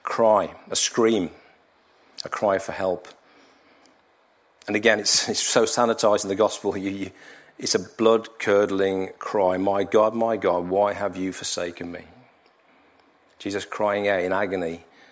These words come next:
in his last moments from the cross. And that, those words are from Psalm twenty-two. It's a cry of,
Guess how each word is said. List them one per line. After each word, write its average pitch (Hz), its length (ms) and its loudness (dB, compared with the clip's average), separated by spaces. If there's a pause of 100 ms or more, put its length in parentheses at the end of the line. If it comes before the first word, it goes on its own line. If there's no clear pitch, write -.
(140)
in 92 80 -4
his 90 140 -2
last 95 220 -4
moments 87 380 -4
from 87 180 -8
the 82 80 -8
cross. - 500 -8 (420)
And 113 120 2
that, 143 300 2
those 135 320 2
words 131 220 6
are - 20 -10
from 127 120 -6
Psalm 127 320 2
twenty-two. 123 540 0
It's 104 140 -2
a 98 60 -6
cry 117 300 4
of, 107 120 0